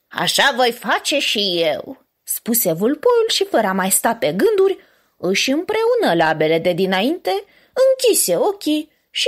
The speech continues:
începu a se ruga. Și retul cocoș nu mai pierdu nicio clipă, ci fâlfâi din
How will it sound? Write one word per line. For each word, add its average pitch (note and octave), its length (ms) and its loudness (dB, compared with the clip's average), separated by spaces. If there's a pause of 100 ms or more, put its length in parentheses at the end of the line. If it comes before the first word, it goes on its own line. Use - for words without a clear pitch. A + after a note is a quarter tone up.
începu A3 480 -2
a A#3 120 -2
se F#3 240 0
ruga. E3 400 -4 (400)
Și - 260 -4
retul G#3+ 320 -2
cocoș C4 560 -4
nu E3 140 -2
mai F3 160 0
pierdu F3+ 360 0
nicio C4 320 0
clipă, - 480 -8 (480)
ci - 120 -2 (160)
fâlfâi D4 480 0
din F3+ 320 -4